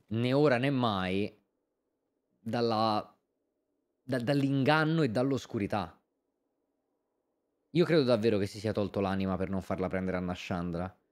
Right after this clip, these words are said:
ma come un tentativo disperato. Eh, un uomo che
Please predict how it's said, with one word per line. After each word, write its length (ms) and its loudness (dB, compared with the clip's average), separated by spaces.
ma 120 -4
come 200 0
un 100 -2
tentativo 460 -2
disperato. 800 -4
Eh, 520 0
un 120 2
uomo 680 0
che 520 2